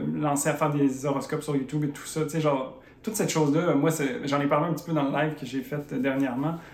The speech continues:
mais j'étais juste comme, euh, à quel point ça faisait pas de sens, mais en même temps, il y a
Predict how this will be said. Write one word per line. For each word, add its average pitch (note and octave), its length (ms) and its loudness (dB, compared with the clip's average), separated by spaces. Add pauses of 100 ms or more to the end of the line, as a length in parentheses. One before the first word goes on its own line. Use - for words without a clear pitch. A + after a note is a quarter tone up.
(140)
mais C#3 140 0
j'étais C3+ 200 -2
juste D3+ 240 -2
comme, C3+ 220 0
euh, B2+ 180 -4 (540)
à C3 60 -4
quel C#3 160 0
point F3 100 -2
ça D#3 160 0
faisait C#3 320 0
pas E3 200 -2
de - 80 -4
sens, D#3 440 -4
mais B2+ 80 -2
en B2+ 80 0
même B2+ 220 -2
temps, D#3+ 240 -2 (360)
il C3 260 0
y C#3 60 4
a C#3 200 2